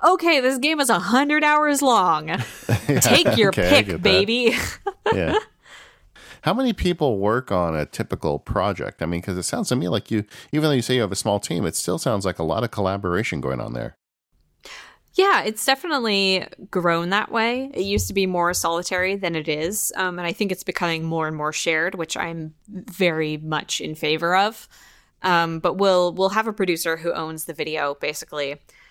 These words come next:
Speaker 1: Um, and that video becomes a task in Asana, which is a task management system that's a lot like Trello in that, you know, you're making cards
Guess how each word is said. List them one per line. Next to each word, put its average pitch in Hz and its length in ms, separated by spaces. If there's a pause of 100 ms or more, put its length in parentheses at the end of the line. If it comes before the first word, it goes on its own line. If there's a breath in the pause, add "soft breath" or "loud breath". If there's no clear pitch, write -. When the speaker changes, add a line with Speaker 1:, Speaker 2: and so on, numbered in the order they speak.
(180 soft breath)
Speaker 1:
Um, 156 300
and 160 300
that - 560
video 170 340
becomes 160 720
a 156 180
task 269 720
in 180 360
Asana, 160 880 (360 loud breath)
which - 400
is 165 520
a 156 440 (100)
task - 480
management 160 520
system 160 380
that's 160 160
a 220 40
lot 269 200
like 240 160
Trello 175 560
in 170 100
that, 165 160
you 170 100
know, 160 100
you're 156 180
making 151 340
cards 160 640